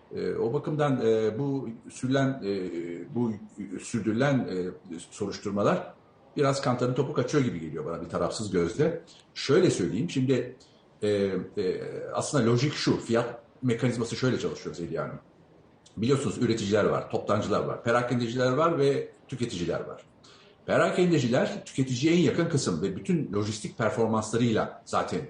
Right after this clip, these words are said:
bu konumlarını hak ediyorlar. Korkunç bir, e, e, makine var orada. Yani bir, bir tedarik zinciri makinesi var. Biz onu görmüyoruz. Biz sadece, e,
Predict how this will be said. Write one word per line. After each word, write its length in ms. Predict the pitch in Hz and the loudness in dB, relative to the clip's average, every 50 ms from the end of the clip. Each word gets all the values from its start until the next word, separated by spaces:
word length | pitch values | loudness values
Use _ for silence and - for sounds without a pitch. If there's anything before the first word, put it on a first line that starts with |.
| - - _ _ 98 | -12 -20 _ _ -4
bu 280 | 104 123 120 104 - - - - | 0 0 0 0 -2 -6 -12 -4
konumlarını 420 | - 110 101 95 85 87 82 78 78 | 0 0 0 2 0 0 -2 -2 -2
hak 220 | 76 87 - - | -4 -4 -2 -2
ediyorlar. 480 | 90 73 71 78 76 - 85 - - - - - - - _ _ _ - | -4 -4 -2 -4 -6 -6 -6 -8 -10 -14 -20 -20 -20 -20 _ _ _ -4
Korkunç 540 | - 104 - - - 170 165 139 - - 113 | -2 -2 0 0 0 0 0 0 0 0 0
bir, 280 | 127 131 127 - - | 0 2 0 0 0
e, 380 | 107 101 98 101 95 90 92 90 90 - - - - - - - _ - 73 | 0 2 2 4 4 4 4 4 2 0 -6 -14 -20 -20 -20 -20 _ -12 -10
e, 60 | 76 76 73 73 71 82 | -8 -8 -8 -8 -6 -4
makine 500 | 87 92 104 131 - - 175 139 95 87 | -2 -2 -2 0 0 2 2 2 2 2
var 120 | 78 67 | 0 0
orada. 280 | 67 64 62 - 62 69 | -2 -2 -4 -4 -4 -4
Yani 540 | 87 90 92 90 90 90 87 85 - 92 - | -2 -2 0 0 0 0 0 -2 -4 -8 -6
bir, 240 | 98 98 92 - - | -6 -6 -6 -4 -4
bir 180 | 101 98 - - | -4 -4 -2 -2
tedarik 360 | - 90 98 98 117 131 123 | 0 2 2 2 2 2 0
zinciri 280 | 110 92 - 90 85 | -2 -2 -2 -4 -4
makinesi 520 | 76 76 73 - - 73 67 64 - - 76 | -4 -6 -8 -8 -10 -10 -10 -10 -8 -4 -2
var. 280 | 104 151 - - - - _ - _ _ _ | -2 -2 -2 -4 -10 -16 _ -20 _ _ _
Biz 120 | 104 104 110 | -2 0 2
onu 180 | 107 120 147 | 2 2 4
görmüyoruz. 500 | 170 170 165 156 123 98 90 76 69 65 - - | 4 4 4 4 4 4 2 0 -2 -4 -8 -10
Biz 80 | - | -2
sadece, 380 | - 120 98 87 90 95 120 139 143 131 - - - | 0 2 2 2 0 2 2 2 2 2 0 -6 -2
e, 180 | 95 90 90 | 0 2 2